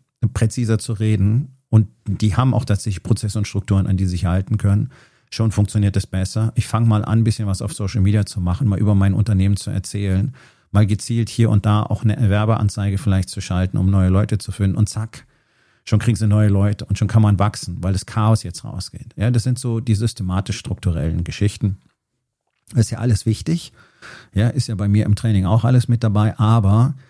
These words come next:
langfristig ist es nicht das, was Unternehmen erfolgreich macht.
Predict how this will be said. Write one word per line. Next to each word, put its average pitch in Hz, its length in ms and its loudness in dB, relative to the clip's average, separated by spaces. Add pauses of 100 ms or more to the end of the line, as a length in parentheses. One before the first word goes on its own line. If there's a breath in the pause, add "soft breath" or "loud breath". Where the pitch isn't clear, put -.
(360 loud breath)
langfristig 117 840 0
ist 104 120 2
es 101 140 -8
nicht 104 180 -2
das, 95 180 0
was - 280 -6 (120)
Unternehmen 90 420 4
erfolgreich - 560 -6
macht. - 220 -12